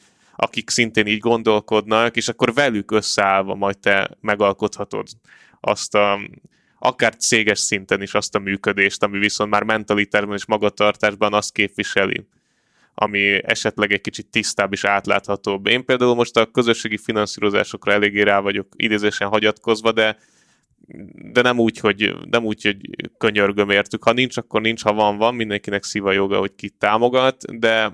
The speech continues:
most is nemrég tettem ki nekik egy bejegyzést a támogatóknak, hogy mire ment a pénzük el, amit, amit, amit nekem küldtek havi szinten így tagságban. Úgyhogy, ö, ezt a fajta átláthatóságot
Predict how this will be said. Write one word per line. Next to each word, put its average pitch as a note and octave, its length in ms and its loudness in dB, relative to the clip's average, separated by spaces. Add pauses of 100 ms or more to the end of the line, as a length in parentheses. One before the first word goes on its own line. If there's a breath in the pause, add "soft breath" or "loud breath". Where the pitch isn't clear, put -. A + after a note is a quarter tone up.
most A#2 440 -2
is - 220 -6
nemrég G#2+ 400 0
tettem G#2 300 -2
ki - 120 -18
nekik G2+ 260 -6
egy G2 120 0
bejegyzést G2 540 0
a - 40 -6
támogatóknak, G2+ 800 -4
hogy G2+ 200 -6 (200)
mire G#2 280 0
ment G2+ 340 -6
a G#2 40 0
pénzük G2+ 480 -6
el, G#2 220 2
amit, G2+ 260 -8 (180)
amit, G#2 260 -10 (140)
amit G2+ 420 -8
nekem G2+ 420 -4 (600 loud breath)
küldtek G#2+ 520 -4
havi G#2 220 -2
szinten G#2+ 440 -4
így G#2 140 -4
tagságban. A2 920 0 (480 soft breath)
Úgyhogy, A2 480 0
ö, A2 160 4 (240)
ezt A2+ 260 0
a - 40 -10
fajta G#2 320 0
átláthatóságot G2+ 1040 -2